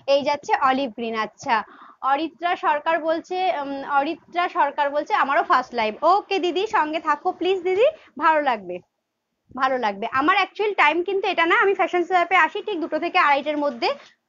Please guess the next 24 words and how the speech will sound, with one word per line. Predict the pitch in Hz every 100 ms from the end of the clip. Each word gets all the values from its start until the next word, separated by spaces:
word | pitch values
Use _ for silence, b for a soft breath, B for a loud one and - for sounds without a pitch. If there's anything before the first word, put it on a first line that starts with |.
| _
প্রত্যেক, | 320 320 _ _ 403 339
মানে | 294 302
যখনই | 285 269 381 453
আসি, | 392 370
প্রত্যেক | 453 311 - 440 349
দিন | 330
না, | 392 392
একদিন | 302 370 370
পর | 349 294
পর | 330 311
আসি, | 294 440
দুটো | 370 302
থেকে | 311 349
আড়াইটে, | 349 285 302 403
ওটাই | 339 349
হচ্ছে | 349 370
আমার | 330 330 -
time। | 285 349 539 b b
এখন | - - 381
lockdown, | 285 262 240 311 494
ওই | 285 294
জন্য | 330 349
আমি, | 349 339 370
আহ, | 370 294 277 269